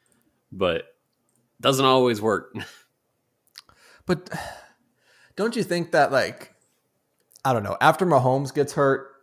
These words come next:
Speaker 2: Henne comes in and then Mahomes comes back in, but is clearly not a hundred percent, that if you're the Jags, you just say, "Okay, we're gonna double team Kelce. We're gonna chip him at the line. We're gonna do whatever."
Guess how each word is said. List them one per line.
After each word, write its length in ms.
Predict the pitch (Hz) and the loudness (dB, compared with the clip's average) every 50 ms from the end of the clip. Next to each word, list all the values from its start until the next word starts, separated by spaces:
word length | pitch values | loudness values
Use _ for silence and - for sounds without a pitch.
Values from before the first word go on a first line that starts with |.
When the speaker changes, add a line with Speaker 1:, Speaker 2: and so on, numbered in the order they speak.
| _ _ _ _ _ | _ _ _ _ _
Speaker 2:
Henne 320 | - 143 139 147 143 139 135 | -4 -2 0 0 0 0 0
comes 260 | - 143 135 131 120 | 0 -2 0 0 0
in 240 | 139 135 135 131 131 | 0 2 2 0 -2
and 100 | 123 123 | -2 -4
then 120 | 123 120 | -4 -4
Mahomes 380 | 120 113 123 127 131 135 127 - | -4 -2 -2 -2 -2 -4 -6 -6
comes 240 | - 127 120 113 | -6 -6 -6 -4
back 320 | - - 113 117 117 - - | -2 0 0 0 0 0 0
in, 220 | 135 127 123 123 | -2 0 0 -2
but 140 | 117 120 117 | -2 0 0
is 160 | 120 120 113 - | 0 -2 -4 -6
clearly 380 | - - 127 123 127 127 123 | -6 -6 -4 -4 -4 -4 -2
not 160 | 117 113 113 | -2 0 0
a 40 | 117 | 0
hundred 180 | 120 123 123 113 | 0 -2 -4 -6
percent, 400 | - 113 - - 120 117 107 - - _ _ _ _ _ _ _ _ _ _ _ _ _ _ | -6 -8 -6 -4 -4 -6 -6 -8 -12 _ _ _ _ _ _ _ _ _ _ _ _ _ _
that 140 | - 127 135 | 0 0 0
if 80 | 143 135 | 2 2
you're 100 | 185 190 | 2 2
the 120 | 175 156 | 2 2
Jags, 380 | - - 127 127 139 143 131 123 | 2 2 2 4 4 2 2 0
you 60 | 127 | -4
just 220 | 127 135 135 127 - | -2 -2 -4 -2 0
say, 200 | - 123 120 117 | 0 2 2 2
"Okay, 280 | 113 123 - 147 131 | 0 0 2 2 2
we're 200 | 123 117 131 156 | 2 2 2 2
gonna 200 | 156 175 160 147 | 2 2 2 2
double 320 | 135 123 143 135 139 151 147 | 2 2 2 2 4 2 0
team 260 | 147 - 151 147 139 | -2 -4 -6 -6 -4
Kelce. 400 | - 147 135 139 135 - 156 147 | 0 2 2 2 2 0 -2 -2
We're 180 | 135 127 131 139 | 0 0 0 0
gonna 400 | 139 151 147 135 127 120 117 - - _ _ _ _ _ _ | 0 0 0 0 0 0 -2 -4 -10 _ _ _ _ _ _
chip 200 | - - 165 135 | -4 -4 -2 -2
him 120 | 160 151 | 0 0
at 120 | 143 139 139 | 0 2 2
the 80 | 135 | 2
line. 440 | 123 120 120 123 127 127 127 127 123 | 2 2 2 2 2 0 0 0 0
We're 140 | 123 131 135 | 0 0 0
gonna 180 | 143 143 135 | 2 0 0
do 200 | 120 120 135 135 135 | -2 0 -2 0 0
whatever." 580 | 131 120 113 117 123 127 139 139 139 135 - | 2 4 4 4 4 4 2 0 -2 -4 -8